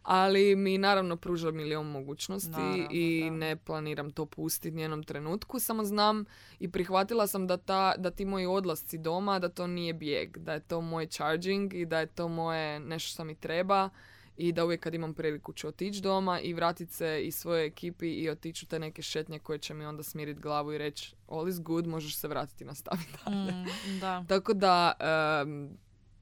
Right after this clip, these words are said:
Speaker 1: kažem, naravno, utjecali su, mislim, sve mi je to utjecalo na psihu kad se krenulo dešavati, kad je
Speaker 2: Mislim,
Speaker 1: zavladala
Speaker 2: kome nije?
Speaker 1: kolektivna panika,
Speaker 2: Da.
Speaker 1: ali onda sam baš osvijestila tu jednu vrlo bitnu stvar, a to je da moram pazit s kim pričam.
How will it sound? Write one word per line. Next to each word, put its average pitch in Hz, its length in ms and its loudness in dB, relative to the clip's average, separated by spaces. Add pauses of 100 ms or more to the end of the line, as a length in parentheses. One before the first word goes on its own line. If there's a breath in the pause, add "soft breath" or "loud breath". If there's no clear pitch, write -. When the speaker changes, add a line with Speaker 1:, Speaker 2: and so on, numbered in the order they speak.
(180)
Speaker 1:
kažem, 202 420 2
naravno, 185 380 4
utjecali 175 400 -2
su, 165 280 -6
mislim, 160 380 -6
sve 160 160 -6
mi 165 80 -2
je 165 60 -4
to 175 120 -2
utjecalo 180 360 -2
na 170 120 -2
psihu 170 340 -6
kad - 180 -8
se 156 80 -8
krenulo 160 420 -4
dešavati, 160 560 -2
kad 151 240 -6
je - 1040 -20 (100)
Speaker 2:
Mislim, 170 200 0
Speaker 1:
zavladala 175 400 4
Speaker 2:
kome 175 100 6
nije? 180 140 0
Speaker 1:
kolektivna 147 580 2
panika, 139 520 -4
Speaker 2:
Da. 165 340 -4 (140)
Speaker 1:
ali 165 300 2
onda 208 200 0
sam 226 200 -4
baš 208 220 0
osvijestila 190 680 -2
tu 180 160 -6
jednu 180 300 -2
vrlo 170 240 -2
bitnu 170 280 -6
stvar, 160 500 -4 (800 soft breath)
a 165 120 2
to 185 140 -2
je 190 60 2
da 196 60 0
moram 190 280 0
pazit 170 340 -2
s - 60 -10
kim 156 200 -8
pričam. - 560 -10